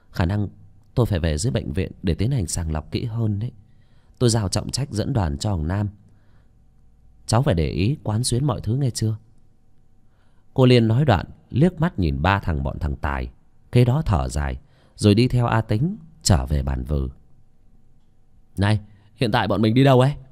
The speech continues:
Tài hỏi. "Đi xem xét khu chôn người mắc bệnh một chút, nếu như không ổn thì xử lý,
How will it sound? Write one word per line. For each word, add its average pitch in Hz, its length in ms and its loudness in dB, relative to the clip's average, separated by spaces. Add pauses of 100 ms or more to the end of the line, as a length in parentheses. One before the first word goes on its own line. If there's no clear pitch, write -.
(680)
Tài 90 200 2
hỏi. 73 260 -4 (1080)
"Đi 90 100 4
xem 82 200 2
xét 104 200 0
khu 87 160 2
chôn 80 240 2
người 69 120 0
mắc 85 180 -4
bệnh 76 140 -4 (140)
một 62 140 -8
chút, 98 160 0 (640)
nếu 87 160 4
như 107 100 2
không 82 240 0
ổn 62 180 -4 (520)
thì 92 100 2
xử 69 200 0
lý, 87 280 -2